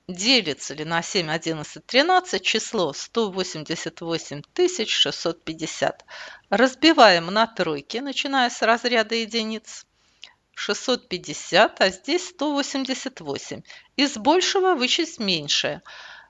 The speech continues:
Значение разности, э, четыреста шестьдесят два. А теперь надо проверить. Число четыреста шестьдесят два делится ли на семь, одиннадцать, тринадцать?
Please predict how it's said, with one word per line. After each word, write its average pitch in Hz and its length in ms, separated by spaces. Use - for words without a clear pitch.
Значение 247 640
разности, 190 720
э, 190 180
четыреста 240 680
шестьдесят 208 680
два. 143 280
А 226 120
теперь 359 340
надо 320 260
проверить. 247 800
Число 269 480
четыреста 240 640
шестьдесят 277 640
два 160 400
делится 196 600
ли 143 120
на 165 180
семь, 208 260
одиннадцать, 196 600
тринадцать? 269 760